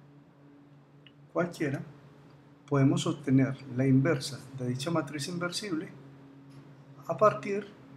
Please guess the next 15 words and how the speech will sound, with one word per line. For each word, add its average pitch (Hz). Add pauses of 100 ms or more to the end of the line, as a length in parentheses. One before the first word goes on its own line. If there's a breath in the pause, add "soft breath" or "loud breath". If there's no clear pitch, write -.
(420)
de 139
la 135
matriz 123
adjunta, - (720)
¿correcto? - (1300)
Para 226
comenzar, 220 (640)
recordamos 165 (1200)
que 131
si 135
yo 135
tengo 190
una 202
matriz 147
A 117